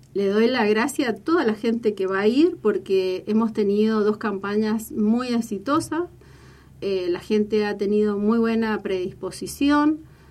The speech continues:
y ha entendido la importancia que es donar sangre. Así que bueno, queda la invitación de que los espero el primero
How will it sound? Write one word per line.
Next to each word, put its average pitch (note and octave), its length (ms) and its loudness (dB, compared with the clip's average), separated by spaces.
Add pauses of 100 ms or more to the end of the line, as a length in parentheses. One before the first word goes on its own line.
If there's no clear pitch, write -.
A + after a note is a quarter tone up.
(260)
y G3 120 0
ha G3+ 60 0
entendido G#3 680 2
la G#3+ 120 2
importancia A3 840 -2
que G3 120 -4
es G#3 80 0
donar G3 320 -2
sangre. D4 500 0 (480)
Así C4+ 220 -4
que C#4 100 -2
bueno, F4 360 6 (160)
queda C4 200 -2
la C4+ 60 -2
invitación B3 640 0
de B3 180 -2
que G#3+ 300 2
los G3 180 -2
espero B3+ 640 0
el A3 120 2
primero B3 720 0